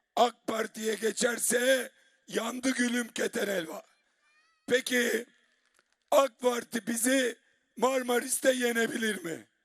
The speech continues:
Hayır. Yenebilir mi? Ama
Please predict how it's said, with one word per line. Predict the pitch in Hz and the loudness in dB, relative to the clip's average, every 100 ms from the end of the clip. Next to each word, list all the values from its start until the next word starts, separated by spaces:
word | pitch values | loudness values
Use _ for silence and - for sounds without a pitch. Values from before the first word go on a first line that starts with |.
| _ _ _ _ | _ _ _ _
Hayır. | - 226 254 233 185 - - - - - _ - | 2 2 2 -2 -4 -10 -20 -20 -20 -20 _ -4
Yenebilir | 214 262 262 262 277 302 302 | -2 2 0 0 0 2 4
mi? | 302 269 - _ - - - - - - - - - - - - _ _ _ - | 4 4 -2 _ -20 -20 -20 -18 -18 -16 -14 -14 -16 -20 -20 -20 _ _ _ -2
Ama | 196 220 233 226 - | 0 4 4 4 0